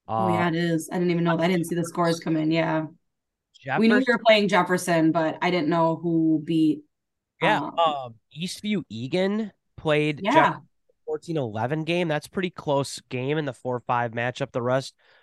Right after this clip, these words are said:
Speaker 2: of the games in this section were blowouts. Um, but I, I don't know. I think, I think the semi should be, should be solid here. Um, section eight, though,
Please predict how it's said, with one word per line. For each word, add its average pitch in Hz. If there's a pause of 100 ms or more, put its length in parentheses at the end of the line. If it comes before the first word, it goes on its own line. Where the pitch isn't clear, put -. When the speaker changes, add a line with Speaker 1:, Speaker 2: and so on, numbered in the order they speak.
Speaker 2:
of 117
the 120
games 123
in 123
this 123
section 131
were 113
blowouts. 117 (520)
Um, 107
but 127
I, 127 (480)
I 127
don't 139
know. 123
I 135
think, - (600)
I 123
think 147
the 151
semi 135
should 131
be, 131
should -
be 131
solid 123
here. 127 (400)
Um, 123 (200)
section - (120)
eight, 208
though, 123